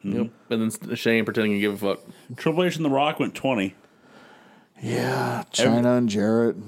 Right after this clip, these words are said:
Speaker 3: Road Dogg took on Jericho, I think.
Speaker 2: Get rowdy.
Speaker 1: Uh,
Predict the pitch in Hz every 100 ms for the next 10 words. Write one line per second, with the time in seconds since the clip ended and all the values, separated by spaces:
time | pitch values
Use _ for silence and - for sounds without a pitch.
0 | 101 - - - - 92 107 107 110 110
1 | 113 104 - 110 - 107 107 104 98 98
2 | - _ - _ _ - _ _ _ -
3 | - 95 95 110 113 117 117 120 113 -
4 | 127 127 127 113 95 104 104 - - 107
5 | 113 110 107 104 104 104 107 104 104 104
6 | 101 101 98 98